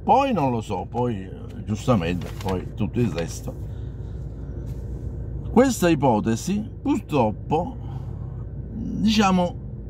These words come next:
non ha trovato riscontro, sia per la ritrattazione poi del,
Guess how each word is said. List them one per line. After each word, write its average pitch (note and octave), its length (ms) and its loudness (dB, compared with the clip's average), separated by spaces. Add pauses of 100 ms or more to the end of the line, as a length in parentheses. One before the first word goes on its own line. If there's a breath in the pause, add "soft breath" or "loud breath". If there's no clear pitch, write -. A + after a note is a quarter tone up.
(320)
non B3+ 280 6
ha F#3 100 4
trovato C#3 460 4
riscontro, G2+ 680 2
sia B3 280 4
per G2+ 540 2
la G2+ 120 2
ritrattazione G#2 840 2
poi A2 240 4
del, F2+ 320 0